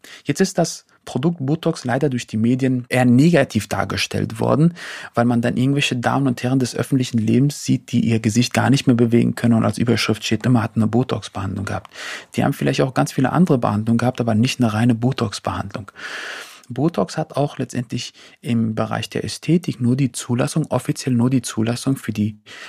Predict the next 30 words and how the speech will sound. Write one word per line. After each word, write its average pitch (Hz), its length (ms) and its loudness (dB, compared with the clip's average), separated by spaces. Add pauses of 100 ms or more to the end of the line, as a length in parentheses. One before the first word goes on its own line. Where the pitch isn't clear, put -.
Faltenreduzierung 123 960 -2
Stirn, 123 460 0
Zornesfalte, 113 640 0
Krähenfüße. - 840 0 (260)
In 131 140 6
allen 123 260 4
anderen 139 300 4
Bereichen 131 500 2 (480)
sind 117 240 0
es - 280 0
off-, 120 320 2
sogenannte 110 600 -2
Off-Label-Use. 117 880 2
Das - 140 -8
heißt, - 120 -8
man 107 140 -6
kann's 117 220 -6
da - 80 0
auch 120 100 -4
einsetzen, 123 380 0
es 120 100 -2
hat - 100 -4
aber 110 140 -2
nicht 117 200 -2
offiziell 117 420 -4
die 110 100 0
Zulassung 120 640 0
in 95 160 -2
dem 98 160 -2
Bereich. - 440 -6